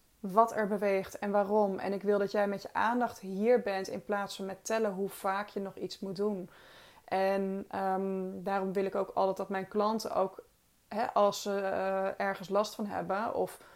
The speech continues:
een verzoeknummer hebben, ik wil dat ze dat, dat mij dat aangeven, want dan kan ik daarop inspelen. Ehm, hè, vaak baseer ik ook mijn, mijn lessen op van, nou, wat hebben we vorige week gedaan? En dan balanceren we het de week erna,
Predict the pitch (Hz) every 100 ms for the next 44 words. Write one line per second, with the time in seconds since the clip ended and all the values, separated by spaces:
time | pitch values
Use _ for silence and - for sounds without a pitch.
0 | - 202 196 202 226 240 240 226 196 190
1 | 180 196 226 220 208 214 208 196 - 190
2 | - 185 185 196 196 190 185 196 220 269
3 | - 180 170 175 180 190 185 - - -
4 | - - - 202 220 202 190 190 185 196
5 | 214 254 - 202 180 175 180 190 - 202
6 | 196 190 190 190 - _ _ _ _ _
7 | _ _ _ - 220 254 - 202 - 208
8 | 190 185 196 - 202 196 190 196 208 196
9 | 196 190 196 190 196 - 196 190 190 196
10 | 185 190 190 180 196 196 190 196 208 -
11 | 185 180 175 202 254 - - - - 196
12 | 190 190 196 202 196 190 214 233 247 233
13 | 190 190 185 - 190 220 254 190